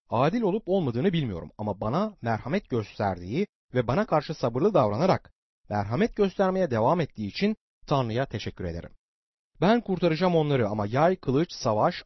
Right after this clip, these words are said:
at ve atlılar aracılığıyla değil, kendi aracılığımla." diyor. Aslında Tanrı onları jetlerle ve atom bombalarıyla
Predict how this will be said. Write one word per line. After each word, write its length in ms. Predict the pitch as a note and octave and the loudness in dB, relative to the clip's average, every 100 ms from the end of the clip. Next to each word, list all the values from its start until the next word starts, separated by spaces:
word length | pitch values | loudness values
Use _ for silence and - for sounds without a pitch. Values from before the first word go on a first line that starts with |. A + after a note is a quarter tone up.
| - | -4
at 300 | E3 - C#3+ | -4 -4 -2
ve 100 | C3+ - | -2 -2
atlılar 460 | A#2 - B2 D3 A#2+ | -4 -2 0 2 0
aracılığıyla 600 | A2 G#2+ G2 F#2+ F2 F2 | -2 -2 -4 -8 -8 -8
değil, 240 | G#2+ F#3 A3+ _ _ | -4 -2 -2 _ _
kendi 340 | D#3+ D3+ E3+ | -4 0 0
aracılığımla." 800 | - A#2 G#2+ A2+ A2+ C#3+ A#2 E2+ - _ | 0 -2 -2 0 2 2 0 -8 -12 _
diyor. 200 | F#2+ D#2+ - _ _ _ _ _ - | -12 -12 -16 _ _ _ _ _ -4
Aslında 280 | D#3 B3 B3 | -2 0 -2
Tanrı 340 | G3+ G3+ E3+ | 0 0 0
onları 460 | G3 D3 B2+ G#2+ D3+ | 2 0 2 0 -2
jetlerle 560 | B2 A#2 F3 F3+ E3+ | -4 -2 0 0 0
ve 80 | D#3+ | -2
atom 380 | A#2 - F#3 C#3+ | -4 -2 -2 0
bombalarıyla 680 | A#2 G#2+ G2+ F#2+ G2 D#3+ | 0 0 0 0 2 0